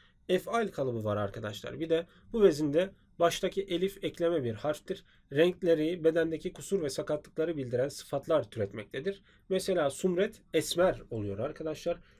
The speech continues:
Bekamet, ebkem. Bunlar kalıcı özellikleri belirten sıfatlar olarak bizim karşımıza çıkıyor arkadaşlar. İsmi taftiller var. İsmi taftil sınıfındaki sıfatlar belirttikleri niteliğin öznede başkalarına göre daha çok veya en çok olduğunu ifade ederler arkadaşlar.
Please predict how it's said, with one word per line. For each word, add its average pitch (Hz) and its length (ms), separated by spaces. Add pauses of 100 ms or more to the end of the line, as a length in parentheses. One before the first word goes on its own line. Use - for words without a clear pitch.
(100)
Bekamet, 180 720 (100)
ebkem. 156 480 (120)
Bunlar 202 320
kalıcı 165 460
özellikleri 127 640
belirten 123 380
sıfatlar 131 440
olarak 113 380 (360)
bizim 170 280
karşımıza 135 440
çıkıyor 123 260
arkadaşlar. 101 500 (1040)
İsmi 233 280
taftiller 214 500
var. 226 380
İsmi 202 300
taftil 208 360
sınıfındaki 160 540
sıfatlar 139 520
belirttikleri 180 600
niteliğin 160 340
öznede 160 440
başkalarına 170 500
göre 127 260
daha 160 180
çok 208 240
veya 165 280
en 226 200
çok - 240
olduğunu 113 400
ifade 120 480
ederler 175 360
arkadaşlar. 180 680